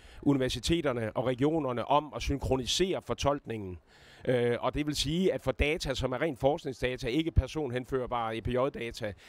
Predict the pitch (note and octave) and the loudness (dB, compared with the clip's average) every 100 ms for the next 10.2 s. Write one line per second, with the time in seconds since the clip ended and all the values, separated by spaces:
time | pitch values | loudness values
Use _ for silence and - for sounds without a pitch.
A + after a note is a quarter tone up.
0 | - - C#3+ C3+ E3+ - D#3 - B2+ B2+ | -16 -2 0 2 2 0 -4 -4 -4 0
1 | C3+ D#3+ E3 B2 - F3+ C#3+ - - B2+ | 2 2 0 -6 2 2 2 -4 -4 0
2 | D3 D3+ - A#2+ A#2+ D3 - _ - - | 2 2 -2 -2 2 2 0 _ -20 -20
3 | - - D3+ D3 - - C3+ B2 B2 A#2+ | -2 2 4 2 -6 -4 0 2 2 0
4 | A2+ G#2 A2 - C#3+ F#3+ C#3+ C3 C3 C#3+ | 0 -2 2 4 4 0 0 -2 0 -2
5 | D3 C#3 B2 B2 D3 B2 - A#2+ A#2+ C#3 | -4 0 2 4 0 0 -6 -4 2 2
6 | D3 B2 - - - - - C#3 D#3+ D3 | 2 -4 -12 -18 -20 -6 4 6 6 2
7 | C#3 D3 D#3+ D3 B2+ B2 B2 A#2 A2+ G#2 | 2 0 -2 -2 2 4 4 2 0 -2
8 | - A#2 D3 C#3+ C#3 C3 C#3 E3 B2 B2+ | -4 0 0 0 0 0 2 2 0 -2
9 | A#2+ D#3+ F#3+ C3 B2+ A#2+ C3 C3 C3+ D3+ | 2 0 0 -2 -2 0 -2 0 0 0
10 | G#2 | -4